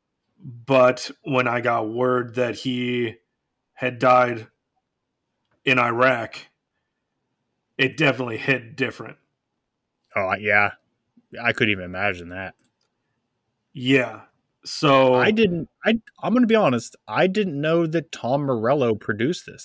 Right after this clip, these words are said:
Speaker 2: thing.
Speaker 1: Yes. Tom Morello's been involved with Anti-Flag a lot, actually. When I was going through some of the notes, I didn't realize he was involved in a lot. Like, he was in, like, some of their videos and stuff. And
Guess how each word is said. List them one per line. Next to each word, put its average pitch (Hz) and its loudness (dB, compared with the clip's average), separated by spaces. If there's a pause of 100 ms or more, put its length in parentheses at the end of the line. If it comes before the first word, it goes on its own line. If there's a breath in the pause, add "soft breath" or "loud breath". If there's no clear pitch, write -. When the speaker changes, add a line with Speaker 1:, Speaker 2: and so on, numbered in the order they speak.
Speaker 2:
thing. - -20
Speaker 1:
Yes. 120 -2 (140)
Tom 202 6
Morello's 165 6
been 131 0
involved 131 2
with 127 -6
Anti-Flag 120 -4
a 110 -10
lot, 101 -16 (320)
actually. - -14 (880)
When 117 -6
I 117 0
was 110 -6
going 123 0
through 123 -6
some 123 -2
of 117 -8
the 110 -8
notes, 120 -2
I 131 2
didn't 147 0
realize 123 0
he 131 -4
was 117 -8 (560 soft breath)
involved 120 0
in 123 -2
a 123 0
lot. 123 0
Like, 127 0
he - -4
was 135 0
in, 135 0
like, 127 0 (180)
some 143 0
of 127 0
their 123 2
videos 127 4
and 131 -6
stuff. 131 -2
And 123 -10